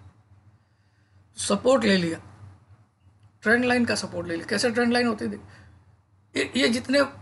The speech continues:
यहाँ पे कई बार bottom बने, तो यहाँ पे मैं एक red color की trend line इन सारे पो-, lows को connect करता हूँ, ठीक है। ये जितने भी lows हैं, इनको connect किया और इसको extend किया मैंने। क्या किया,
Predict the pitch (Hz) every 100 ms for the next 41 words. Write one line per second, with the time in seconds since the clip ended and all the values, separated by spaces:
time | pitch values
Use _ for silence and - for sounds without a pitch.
0 | - 180 185 226 - 233 247 262 233 208
1 | 233 220 185 214 - - - - 202 170
2 | 180 240 254 247 240 - - - - 196
3 | 185 190 214 220 208 208 214 190 185 202
4 | 226 - - - _ 269 285 214 - 196
5 | 247 - - - 190 214 226 - 233 190
6 | 196 202 165 - - - - 226 320 -
7 | - - _ _ _ _ - - _ -
8 | - 202 220 196 - 226 233 208 190 202
9 | 214 202 202 185 190 202 - 196 233 -
10 | - - _ - 196 202 - 247 196 -
11 | 247 254 214 180 160 160 - - 220 226